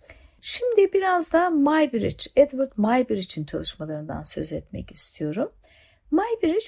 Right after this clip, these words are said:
bin sekiz yüz yetmiş iki yılından itibaren atın dört nala gidişini fotoğraflamak için çalışmalara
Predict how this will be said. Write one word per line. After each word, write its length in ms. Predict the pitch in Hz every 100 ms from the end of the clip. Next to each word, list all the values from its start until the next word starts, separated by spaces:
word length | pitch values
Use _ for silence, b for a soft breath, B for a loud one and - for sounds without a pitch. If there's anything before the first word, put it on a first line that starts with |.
| -
bin 100 | 330
sekiz 480 | - 302 294 262 269
yüz 300 | 294 - -
yetmiş 500 | - 240 247 247 -
iki 280 | 240 - -
yılından 600 | 262 220 190 160 151 147 -
itibaren 760 | 254 240 190 151 139 - 214 - _ b b b
atın 480 | 320 330 370 349 190
dört 280 | 247 330 -
nala 280 | 175 160 160
gidişini 580 | 151 208 240 - 214
fotoğraflamak 800 | 262 233 226 220 208 - 190 175
için 260 | - - 320
çalışmalara 840 | - 226 220 - 208 196 185 -